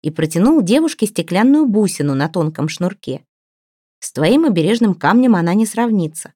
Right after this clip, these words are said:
Хочешь, носи, не хочешь, в шкатулку спрячь". Положил ей подарок в ладонь и собрался было уйти, да Йорун остановила. Взяла его за руку, заглянула в глаза, проговорила: "Спасибо тебе.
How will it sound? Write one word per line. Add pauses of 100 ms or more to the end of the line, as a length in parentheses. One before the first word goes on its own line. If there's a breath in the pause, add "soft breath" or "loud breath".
Хочешь,
носи,
не
хочешь,
в
шкатулку
спрячь". (760)
Положил
ей
подарок
в
ладонь (240 loud breath)
и
собрался
было
уйти,
да
Йорун
остановила. (380 soft breath)
Взяла
его
за
руку, (260 soft breath)
заглянула
в
глаза,
проговорила: (320)
"Спасибо
тебе.